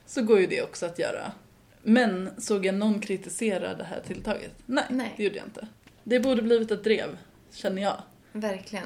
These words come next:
Speaker 2: det kanske blir det nu.
Speaker 1: Och, eh, har ni något mer som ni tycker borde bli ett drev eller några andra frågor, så går ni in på at studio understreck tvatt och
Speaker 2: Mm.
Speaker 1: skicka ett D M.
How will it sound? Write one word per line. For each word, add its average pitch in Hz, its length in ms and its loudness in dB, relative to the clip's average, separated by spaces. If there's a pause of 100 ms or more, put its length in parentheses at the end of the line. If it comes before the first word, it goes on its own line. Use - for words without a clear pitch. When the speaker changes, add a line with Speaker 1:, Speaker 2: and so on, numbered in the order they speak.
Speaker 2:
det 226 160 -12
kanske 233 240 -8
blir 226 240 -2
det 190 100 -6
nu. 202 280 -8 (240)
Speaker 1:
Och, 226 440 4
eh, 208 200 8
har 208 140 6
ni 220 200 8
något 208 280 2
mer 196 320 -2
som 196 220 -4
ni 185 100 -4
tycker 185 320 -8
borde 175 240 -2
bli 170 180 -2
ett - 340 -8
drev 190 640 -2
eller 185 220 -4
några 185 180 -6
andra 190 420 -6
frågor, 233 460 2 (420)
så - 140 -2
går 196 140 2
ni 190 80 -2
in 185 220 -6
på 175 240 -6
at - 300 -8
studio 180 580 -6 (100)
understreck 185 640 -10 (120)
tvatt - 560 -4 (100)
och 202 100 -6
Speaker 2:
Mm. 214 140 -8 (300)
Speaker 1:
skicka 247 280 -4
ett 226 100 -4
D 220 240 -4
M. 202 180 -10